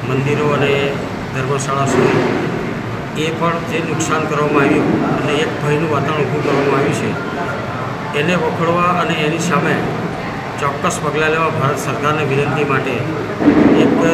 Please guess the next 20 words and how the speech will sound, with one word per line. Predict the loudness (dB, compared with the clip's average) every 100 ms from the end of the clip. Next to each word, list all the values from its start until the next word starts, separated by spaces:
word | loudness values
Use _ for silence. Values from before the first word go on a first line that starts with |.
| 2
રેલીનું | 2 2 2 2
આયોજન | 2 2 0 0
કરેલ | 0 0 0
છે, | -4 -4 -6 -6 -6 -6
જે | 0 0
આવતીકાલે | 0 -2 0 0 0 0 -2 -4 -8 -8 -4
બે | 0 2
વાગે | 0 0 -2
સ્વરાજ | 0 0 4
આશ્રમ | 4 4 2 0
બારડોલીથી | 0 0 0 -2 -4
નીકળી | -4 -2 -2 -2 -6 -6 -6 -6 -6 -6 -2
પ્રાંત | 0 2
સાહેબની | 2 2 2 2 0 0 -2 -4
ઓફિસે | -4 -4 -2 -2
આપણે | -2 -4 -6 -4 -2
આવેદન | -2 0 0 0
આપવાનું | 0 0 0 -2
છે. | -4 -4 -4 -6 -6 -8 -8 -8 -8
અને | -6